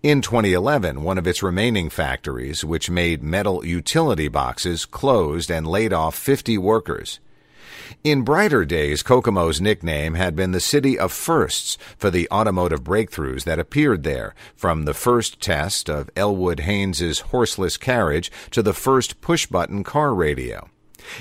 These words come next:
It was also last Tuesday, perhaps the first sign that Hillary Clinton wasn't going to win the presidency. The first Indiana polls closed at six P M Eastern Time on election night,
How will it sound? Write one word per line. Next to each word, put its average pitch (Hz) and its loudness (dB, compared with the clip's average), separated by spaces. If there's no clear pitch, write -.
It 120 6
was 110 2
also 123 2
last 82 -2
Tuesday, 78 -2
perhaps 98 -2
the 92 -2
first 190 0
sign 78 0
that 87 -2
Hillary 127 2
Clinton 107 0
wasn't 107 0
going 80 0
to 92 0
win 71 -2
the 73 -4
presidency. 78 -2
The 135 4
first 190 4
Indiana 95 2
polls 85 2
closed 92 2
at 80 0
six - 2
P 98 0
M 85 0
Eastern 87 -2
Time 73 -2
on 76 -4
election 80 -2
night, 57 -8